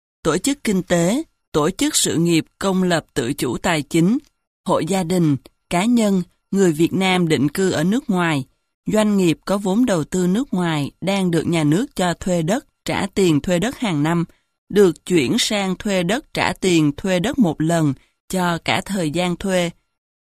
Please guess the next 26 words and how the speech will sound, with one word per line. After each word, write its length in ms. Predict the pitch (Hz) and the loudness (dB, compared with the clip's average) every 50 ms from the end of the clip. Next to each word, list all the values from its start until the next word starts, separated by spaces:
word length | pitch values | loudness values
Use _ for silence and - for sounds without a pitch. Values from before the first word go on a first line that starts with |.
| _ _ 190 | _ _ -4
và 220 | 196 196 190 190 | -2 -2 -2 -2
phải 220 | - - - - - | -2 -2 -2 -2 -2
xác 240 | - 285 302 - | -2 -4 -4 -2
định 240 | - 165 - 131 156 165 | -2 -2 0 0 0 0
lại 260 | 160 110 87 117 151 147 | 0 0 0 -2 -2 -2
giá 200 | 165 175 202 233 | -2 -2 -2 -2
đất 260 | 214 247 302 - _ | -4 -4 -6 -6 _
cụ 180 | - 143 110 123 | -6 -6 -4 -4
thể 380 | - 175 147 110 117 143 202 240 - _ _ _ _ _ - | -4 -4 -4 -2 -2 -2 -4 -4 -8 _ _ _ _ _ -4
để 240 | 156 160 139 147 | -2 0 0 0
tính 240 | 170 - 185 208 254 285 | 0 0 0 0 0 2
tiền 260 | - 202 185 165 147 139 | 2 2 4 4 2 0
thuê 280 | - - 196 180 175 | 0 -2 -2 -2 -2
đất 220 | 160 196 247 285 - _ | -2 -2 -4 -6 -6 _
tại 180 | - 170 117 143 | -6 -6 -6 -6
thời 240 | - 185 180 160 143 | -6 -4 -4 -2 0
điểm 380 | 139 139 123 127 165 208 247 - _ | 0 0 0 0 0 -2 -2 -4 _
có 260 | - 175 175 202 247 - - | -4 -2 -2 -2 -4 -4 -4
quyết 200 | 277 302 285 - | -4 -4 -2 -2
định 340 | 160 143 92 117 135 120 - - _ - | -2 -2 0 0 0 -2 -4 -8 _ -10
cho 320 | - 185 180 175 170 165 160 | -6 -4 -2 0 0 0 -2
phép 420 | - - 185 208 269 285 - _ | -2 -4 -4 -4 -4 -6 -8 _
chuyển 260 | - 160 127 104 151 | 0 0 0 2 0
sang 320 | 202 - - 202 180 170 160 | -2 -2 -2 -2 -2 -2 -2
thuê 240 | - - 185 170 156 | -4 -4 -4 -2 -2
đất 220 | 165 214 277 | -2 -2 -4